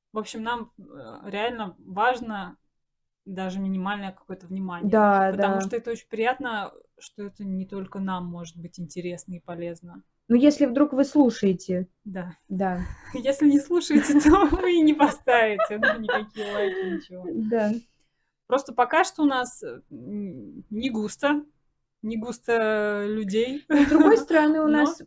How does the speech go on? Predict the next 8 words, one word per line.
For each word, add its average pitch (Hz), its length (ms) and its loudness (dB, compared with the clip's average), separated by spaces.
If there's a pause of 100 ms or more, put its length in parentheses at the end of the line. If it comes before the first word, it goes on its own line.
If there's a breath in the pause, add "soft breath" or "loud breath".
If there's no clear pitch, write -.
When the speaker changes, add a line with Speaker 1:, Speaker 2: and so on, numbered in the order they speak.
Speaker 2:
получается, 262 720 0
сейчас 233 580 -4
на 226 140 -4
данный 226 220 2
момент 226 460 0 (140)
три 233 180 2
выпуска 339 580 6
выпущены, 202 580 -4